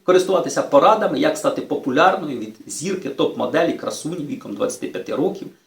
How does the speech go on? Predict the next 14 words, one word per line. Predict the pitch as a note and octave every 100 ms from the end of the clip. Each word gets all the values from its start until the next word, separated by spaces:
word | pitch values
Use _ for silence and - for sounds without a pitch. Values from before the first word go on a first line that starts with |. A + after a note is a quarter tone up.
| _
ростом | E3 F#3 B2 B2+
метр | C3 -
вісімдесят, | F3 G#3 D#3 C3+ B2+ - -
вагою | D3+ B2+
шістдесят | - G#2+ B2 A#2 -
кілограм, | - A#2 E3 A#3+ A3 -
з | -
параметрами | - C#3+ F3+ F3 - C3 -
дев'яносто | C3 C3+ D#3 D#3
шістдесят | - G#2+ - - C#3+
дев'яносто | A#2+ A2 F#2+ F#2 - - _ _ _ E3
і | C#3 - -
з |
десяти | E3 E3 - G#3 G#3+